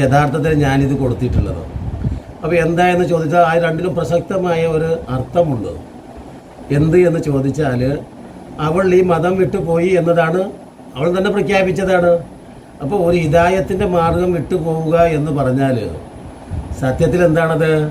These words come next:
അള്ളാഹുവിൻ്റെ റസൂലാകുന്ന തിരുമേനി പഠിപ്പിച്ചിട്ടുണ്ട്, ഒരു മനുഷ്യൻ നേർമാർഗത്തിൽ വരിക എന്നതാണ് ഏറ്റവും വലിയ, ആ മനുഷ്യൻ്റെ ഒരു ഭാഗ്യം, ലോകത്ത് കിട്ടാവുന്നതിൽ വെച്ച് ഏറ്റവും വലിയ ഒരു ഭാഗ്യം എന്ന് പറയുന്നത് ഹിദായത്ത്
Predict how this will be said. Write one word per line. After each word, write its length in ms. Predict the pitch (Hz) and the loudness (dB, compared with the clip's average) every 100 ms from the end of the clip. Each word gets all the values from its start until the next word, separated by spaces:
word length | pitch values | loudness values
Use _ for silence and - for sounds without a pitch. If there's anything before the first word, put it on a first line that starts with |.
| - - - - - - | -6 -14 -14 -14 -12 -6
അള്ളാഹുവിൻ്റെ 540 | 127 143 143 156 165 170 | 0 2 2 0 2 2
റസൂലാകുന്ന 640 | 151 156 165 160 156 151 165 | 2 -2 -2 0 0 0 0
തിരുമേനി 400 | 156 143 160 170 160 | 0 0 0 2 2
പഠിപ്പിച്ചിട്ടുണ്ട്, 600 | 147 143 156 151 147 147 151 | 2 2 0 0 0 2 2
ഒരു 100 | 147 151 | 2 2
മനുഷ്യൻ 380 | 139 135 151 165 180 - - - - - - 135 | 2 2 0 0 0 -4 -6 -8 -10 -10 -4 0
നേർമാർഗത്തിൽ 720 | 135 147 156 165 170 170 175 156 | 2 2 4 2 2 2 0 0
വരിക 240 | 147 156 160 156 | 0 2 2 2
എന്നതാണ് 400 | 143 151 151 143 147 139 | 2 2 2 2 2 2
ഏറ്റവും 300 | 139 160 170 156 | 0 0 0 2
വലിയ, 220 | 135 143 151 170 - - - - - - | 2 2 2 0 -4 -8 -12 -10 -8 -2
ആ 40 | 143 151 | 0 2
മനുഷ്യൻ്റെ 440 | 143 131 151 156 151 | 2 2 2 4 2
ഒരു 80 | 151 147 | 2 2
ഭാഗ്യം, 360 | 151 151 156 123 139 | 2 0 0 0 0
ലോകത്ത് 300 | 143 160 170 - | 0 0 -2 -2
കിട്ടാവുന്നതിൽ 600 | 147 165 160 170 170 170 156 | -2 0 2 2 0 0 0
വെച്ച് 160 | 160 160 | -2 -2
ഏറ്റവും 280 | 147 160 165 151 | -2 0 0 0
വലിയ 220 | 143 156 170 - - - - - - | 0 2 0 -2 -10 -18 -18 -10 -4
ഒരു 100 | 156 139 | -2 2
ഭാഗ്യം 400 | 143 156 156 175 156 | 4 2 2 0 2
എന്ന് 140 | 156 151 | 0 2
പറയുന്നത് 360 | 143 151 156 165 | 2 2 2 2
ഹിദായത്ത് 460 | 151 147 156 165 175 | 0 2 2 2 2